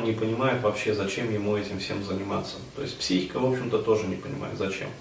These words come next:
а, всем этим заниматься. И, а, что самое печальное,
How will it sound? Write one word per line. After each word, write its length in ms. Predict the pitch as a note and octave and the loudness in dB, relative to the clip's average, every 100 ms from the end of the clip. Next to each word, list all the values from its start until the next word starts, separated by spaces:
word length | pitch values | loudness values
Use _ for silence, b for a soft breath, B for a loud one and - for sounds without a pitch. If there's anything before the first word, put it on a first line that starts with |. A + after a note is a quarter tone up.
| - B B B - | -16 B B B -6
а, 400 | G#2+ G#2+ G#2+ G#2 | 2 6 6 6
всем 240 | - G#2+ G#2 | 2 0 -2
этим 200 | G2+ G#2 | 0 -2
заниматься. 520 | G#2 G#2+ G2+ G2 - - B B B B - | -2 -2 0 0 -2 -10 B B B B 2
И, 260 | C3+ B2+ A#2+ | 4 6 4
а, 360 | A2+ A2+ A#2 A2+ | 4 6 6 4
что 100 | C3 | 2
самое 640 | - C#3 C3 B2+ A#2 G2+ | 4 6 6 6 4 2
печальное, 680 | - - F3+ F#3+ E3 A#2 F#2+ | -2 0 4 6 6 4 2